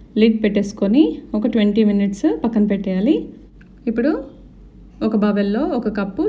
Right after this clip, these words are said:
శనగపప్పును యాడ్ చేసుకున్నాను. వాటర్ యాడ్ చేసుకొని శుభ్రంగా కడిగి నానబెట్టుకోవాలి. ఒక ట్వంటీ మినిట్స్ నానిన తర్వాత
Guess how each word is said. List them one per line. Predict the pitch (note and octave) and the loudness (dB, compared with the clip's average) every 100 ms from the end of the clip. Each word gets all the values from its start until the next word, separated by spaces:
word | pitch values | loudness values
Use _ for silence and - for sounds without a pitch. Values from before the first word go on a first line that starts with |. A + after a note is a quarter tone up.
| E4+ | 0
శనగపప్పును | G#3 G#3 G#3+ G#3+ G#3 | 0 0 -4 -2 -2
యాడ్ | F#3+ F#3 | -2 -4
చేసుకున్నాను. | F#3 - F3+ F3+ G3 D4 - - - - - - - - - - - | -6 -4 -2 0 0 0 -2 -8 -20 -20 -20 -20 -20 -20 -20 -14 -4
వాటర్ | G#3 A3 G#3 | -2 0 -2
యాడ్ | G3+ | -2
చేసుకొని | G3 G3 - F#3 B3 A4+ - - | -4 -6 -6 -2 0 0 -2 -2
శుభ్రంగా | G3+ G3+ G3+ C#4 A3+ | -2 0 -2 -2 -2
కడిగి | F#3+ G#3 F4 C5+ - - - - - - - - - - - - - - - | -2 0 0 -2 -10 -20 -20 -20 -20 -20 -20 -20 -20 -20 -20 -20 -20 -12 -4
నానబెట్టుకోవాలి. | A#3 G#3+ G#3 G#3 - F#3+ F#3+ D#4 A4+ - - - - - - - - - - - - - - - - - - - - - - - - - - - - | 2 4 2 0 -4 -2 0 2 0 -6 -18 -20 -20 -20 -20 -20 -20 -20 -20 -20 -20 -20 -20 -20 -20 -20 -20 -20 -20 -20 -20 -20 -20 -20 -20 -20 -8
ఒక | A#3 | -4
ట్వంటీ | A#3 A3+ A#3 | 2 2 4
మినిట్స్ | A3 A3+ - | 2 0 0
నానిన | G#3+ G3+ G#3 G3+ | 0 0 0 -2
తర్వాత | F#3+ F#3 F#3 | -2 -2 -2